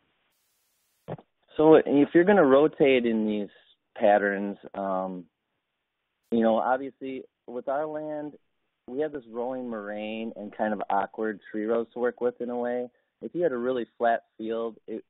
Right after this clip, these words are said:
could be really, really nice and easy to set up a system that really trades in and out very easily, um, in your, in your plotting of your fields. Uh, we kinda have to work,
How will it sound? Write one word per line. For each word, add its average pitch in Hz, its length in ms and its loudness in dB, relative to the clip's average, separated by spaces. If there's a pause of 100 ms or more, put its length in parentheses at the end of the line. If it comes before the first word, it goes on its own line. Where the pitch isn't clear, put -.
(140)
could 151 200 -12
be 120 140 -8
really, 104 500 -6 (340)
really 110 400 -2
nice 110 300 -6 (500)
and 101 260 -10
easy 110 260 -4
to 87 120 -12 (120)
set 101 140 0
up 90 240 -2
a 95 60 -10 (180)
system 90 440 -10 (360)
that 95 200 0
really 107 480 -6 (120)
trades 101 360 -8
in 98 120 -12
and 92 120 -12
out 85 260 -12
very 87 300 -8
easily, 85 680 -6 (400)
um, 90 640 -4
in 92 380 -10
your, 87 260 -4 (500)
in 95 140 -12
your 90 140 -8
plotting 95 500 4
of 87 180 -4
your 87 140 -6 (120)
fields. 80 360 -4 (180)
Uh, 85 160 0
we 98 380 -6
kinda 95 260 -4
have 98 200 -4 (100)
to 95 240 -4 (460)
work, 117 260 0